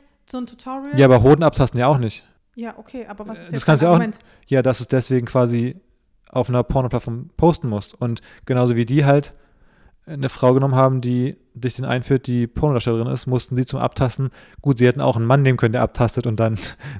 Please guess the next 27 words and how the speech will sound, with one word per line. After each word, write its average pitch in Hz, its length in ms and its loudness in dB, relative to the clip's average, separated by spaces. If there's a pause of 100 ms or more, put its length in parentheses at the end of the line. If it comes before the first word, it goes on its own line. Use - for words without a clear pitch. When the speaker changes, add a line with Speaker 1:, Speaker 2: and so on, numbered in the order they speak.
(140)
Speaker 2:
<laughs> 175 580 -4
dem 123 140 2
Mann 120 160 2
einen 117 100 0
Handjob 123 240 0
gibt. 113 240 -2
Speaker 1:
Oder - 180 -6
Speaker 2:
Wäre 147 200 8
Speaker 1:
halt - 20 8
Speaker 2:
nochmal 151 220 8
ein 165 260 -4
Special 156 320 4
Interest 156 260 4
gewesen, 127 300 4
wahrscheinlich, 139 300 -4 (140)
hätte 139 180 0
einfach 135 160 0
eine 127 100 -2
kleinere 135 300 0
Zielgruppe 139 340 2
abgeholt. 127 420 0 (140)
Speaker 1:
Nee, 320 260 -6
warum? 311 200 -8
Aber 262 160 -12
man 254 120 -12
kann 277 160 -12
doch, 285 140 -12